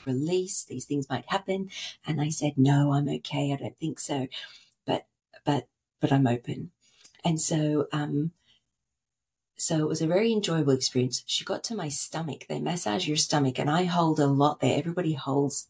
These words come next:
their emotional stress in different places, right? And for me, it was the stomach. And I did find this huge tsunami of emotion, and all of these memories and stuff came up, and I was crying. I was sobbing. And I loved her, the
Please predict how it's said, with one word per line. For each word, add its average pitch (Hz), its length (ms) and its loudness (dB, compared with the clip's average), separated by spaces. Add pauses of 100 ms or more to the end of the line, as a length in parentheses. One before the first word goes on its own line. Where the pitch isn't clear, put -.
their 127 300 0
emotional 139 520 0
stress 135 340 0
in 127 60 0
different 127 280 -6
places, 151 480 -2
right? - 220 -4 (340)
And 143 120 0
for 143 60 -2
me, 143 120 0
it - 60 -6
was 143 140 0
the 131 60 -2
stomach. 165 360 -2 (320)
And 143 120 2
I 139 140 6
did 156 180 2
find 139 360 0
this - 260 0 (140)
huge 208 560 2
tsunami 135 580 2
of 131 100 -4
emotion, 135 600 0 (260)
and 139 220 -2
all 202 320 0
of 175 140 -6
these 156 260 -2
memories 180 840 -4
and 151 160 -4
stuff - 400 -4
came 170 300 -4
up, 170 220 -4
and 160 100 -2
I 156 80 2
was 156 220 -2 (260)
crying. 185 640 -2
I 170 80 -4
was 156 120 0
sobbing. - 600 0 (500)
And 156 140 -2
I 143 80 2
loved 135 400 0
her, 139 340 -2
the 135 180 -2